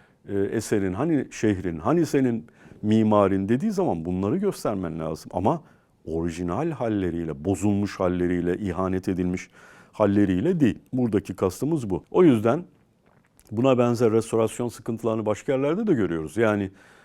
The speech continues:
lütfen şu restorasyonlara artık bizim klasik sanatlarımızı, mimarimizi bilen üstadlarımızı lütfen mutlaka devreye sokarak yapalım. Mesela ben bir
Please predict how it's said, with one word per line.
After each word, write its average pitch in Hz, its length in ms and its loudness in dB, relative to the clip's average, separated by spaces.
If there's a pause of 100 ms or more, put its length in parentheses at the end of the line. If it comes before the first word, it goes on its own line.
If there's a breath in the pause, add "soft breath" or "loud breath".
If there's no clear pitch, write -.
(200 soft breath)
lütfen 135 460 0
şu 131 180 -4
restorasyonlara 113 880 0
artık 101 540 0 (500 soft breath)
bizim 92 320 -4
klasik 104 460 -4
sanatlarımızı, 92 920 -2 (680)
mimarimizi 92 680 -2
bilen 98 260 -2
üstadlarımızı 90 840 -4 (420 soft breath)
lütfen 120 400 -2 (340)
mutlaka 98 600 -2
devreye 87 380 0
sokarak 92 680 -4
yapalım. 82 360 -6 (240)
Mesela 123 340 0
ben 127 200 2
bir 131 140 -2